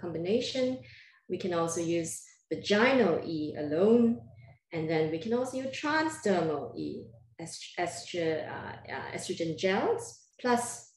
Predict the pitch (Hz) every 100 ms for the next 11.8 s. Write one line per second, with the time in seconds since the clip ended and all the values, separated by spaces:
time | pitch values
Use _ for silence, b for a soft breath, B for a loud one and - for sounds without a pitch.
0 | - 175 160 156 165 208 311 - - 156
1 | 160 156 - - 160 175 240 254 170 160
2 | 156 - 294 294 - 156 160 151 156 233
3 | - B B B B 233 269 302 240 240
4 | 220 202 202 202 185 196 - 208 208 202
5 | 190 175 170 165 160 208 233 247 - -
6 | 156 147 - - 185 190 180 147 123 -
7 | - - 143 139 - - - - - -
8 | - - _ _ 190 190 185 185 190 196
9 | - 180 180 165 165 156 156 156 156 170
10 | 165 156 - 151 156 147 - 170 165 151
11 | 151 151 170 - - 156 - -